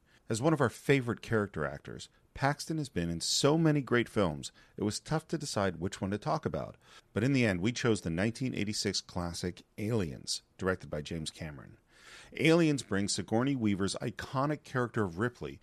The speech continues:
into one of the most frightening and thrilling action-adventure films ever made, and Bill Paxton is one of the most important supporting players. In joining us for this discussion, we are thrilled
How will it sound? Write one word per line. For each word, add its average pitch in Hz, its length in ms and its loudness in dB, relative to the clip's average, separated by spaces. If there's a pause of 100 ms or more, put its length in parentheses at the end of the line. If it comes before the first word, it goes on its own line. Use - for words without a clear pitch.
(220)
into 107 220 -2
one 117 180 0
of 110 80 -2
the 110 60 -2
most 110 260 -2
frightening 107 640 -6 (240)
and 104 160 -4
thrilling 127 800 0
action-adventure 120 800 -2
films 104 420 -2 (140)
ever 135 180 4
made, 104 400 2 (300)
and 87 180 -2
Bill 139 140 6
Paxton 104 560 -2
is 82 120 -4
one 92 120 -2
of 87 60 -2
the 87 40 0
most 85 240 -4
important 117 480 -6
supporting 90 400 -6
players. 73 540 -12 (360)
In 113 120 6
joining 120 420 8
us 82 120 2
for - 120 -4
this 80 140 -4
discussion, - 580 -2
we 110 140 2
are 104 100 4
thrilled 101 680 4